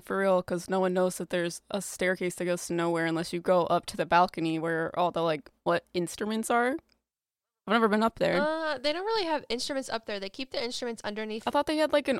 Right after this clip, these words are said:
Speaker 1: organ or something up there.
Speaker 2: No, they don't. The organ sits on the floor, and actually there's, the stage has,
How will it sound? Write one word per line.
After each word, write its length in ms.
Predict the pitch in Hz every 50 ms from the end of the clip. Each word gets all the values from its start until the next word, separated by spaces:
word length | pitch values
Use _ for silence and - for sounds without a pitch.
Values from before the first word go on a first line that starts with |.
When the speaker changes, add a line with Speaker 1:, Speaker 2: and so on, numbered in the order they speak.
| -
Speaker 1:
organ 480 | - 202 208 233 254 226 202 185 170 160
or 100 | 147 -
something 440 | - - 156 - - - 131 139 117
up 140 | 104 - -
there. 320 | - - - 240 233 - _ _
Speaker 2:
No, 420 | 254 262 277 285 294 302 302 302 311
they 200 | 277 302 302 302
don't. 240 | 311 311 294 - 247
The 80 | 262
organ 380 | 262 - 262 285 302 339 381 -
sits 200 | - 311 285 -
on 120 | 269 240
the 100 | 233 226
floor, 520 | - - - 233 233 240 233 214 202 196 - -
and 100 | - 208
actually 380 | 208 214 220 - - 269 262
there's, 400 | 254 233 226 220 214 214 - - - _ _ _ _ _ _ _
the 100 | - 214
stage 760 | 202 - - - - - 190 185 190 220 269 311 302 - -
has, 520 | - - 262 240 214 208 208 202 214 -